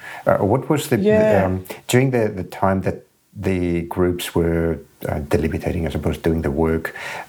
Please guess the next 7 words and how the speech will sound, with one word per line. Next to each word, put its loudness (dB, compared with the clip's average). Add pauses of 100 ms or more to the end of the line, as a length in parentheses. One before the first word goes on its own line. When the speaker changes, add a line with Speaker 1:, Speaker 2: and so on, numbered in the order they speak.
Speaker 1:
were 2
they 0
connected 0
with -4
any 2
actual 0
engineers 2